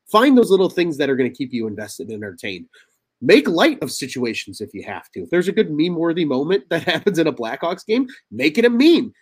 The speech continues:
Have fun with it because guess what? It's still hockey.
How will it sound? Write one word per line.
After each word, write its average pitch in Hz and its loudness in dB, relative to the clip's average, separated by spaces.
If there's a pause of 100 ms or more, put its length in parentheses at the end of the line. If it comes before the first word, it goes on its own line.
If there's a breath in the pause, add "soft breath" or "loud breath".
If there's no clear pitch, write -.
(160)
Have 220 -4
fun 185 0
with 127 -2
it 110 -8
because 117 -10
guess 151 -6
what? 123 -6
It's - -18
still 202 -4
hockey. 143 -4